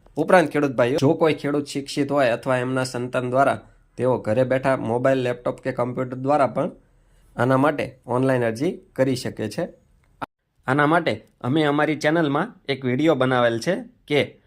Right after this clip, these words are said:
આઈ ખેડૂત પોર્ટલ પર ફોર્મ કેવી રીતે ભરવું ઘરે બેઠા મોબાઈલથી બિલકુલ મફતમાં સરળતાથી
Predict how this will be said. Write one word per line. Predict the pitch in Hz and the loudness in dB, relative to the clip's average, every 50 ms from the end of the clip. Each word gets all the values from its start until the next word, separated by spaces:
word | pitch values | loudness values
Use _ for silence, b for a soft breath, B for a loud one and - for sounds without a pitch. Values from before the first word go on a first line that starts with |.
| _ _ _ | _ _ _
આઈ | - 123 139 143 | 0 2 2 2
ખેડૂત | 143 - 139 135 143 127 - | 0 -2 -2 -2 -2 -2 0
પોર્ટલ | 131 131 135 131 139 120 117 123 | 0 0 2 2 0 0 0 0
પર | 160 190 - - - _ _ | -2 -2 -2 -4 -14 _ _
ફોર્મ | - 131 139 143 131 | -2 0 0 0 -2
કેવી | - 147 151 151 139 | -2 -2 0 0 0
રીતે | 117 113 110 120 123 | -2 -2 -2 -2 -4
ભરવું | 117 120 113 117 127 170 202 - - - | -2 -2 -2 -2 -2 -2 -4 -6 -8 -6
ઘરે | - 120 117 135 131 | -2 0 2 2 4
બેઠા | 127 127 127 127 127 120 | 2 2 0 0 -2 -2
મોબાઈલથી | 120 123 131 131 123 117 110 107 160 190 190 | -2 -2 0 2 2 0 0 -2 -6 -8 -8
બિલકુલ | 127 120 123 131 139 127 131 135 131 | -6 -4 -2 -2 -2 -2 -2 -2 -2
મફતમાં | 120 117 113 113 127 117 120 - 143 165 190 | -2 -4 -4 -6 -6 -8 -6 -6 -6 -6 -6
સરળતાથી | - - - 139 143 139 123 120 120 110 107 110 - 156 - b | -6 -4 0 2 2 2 2 2 0 -2 -2 -4 -6 -10 -10 b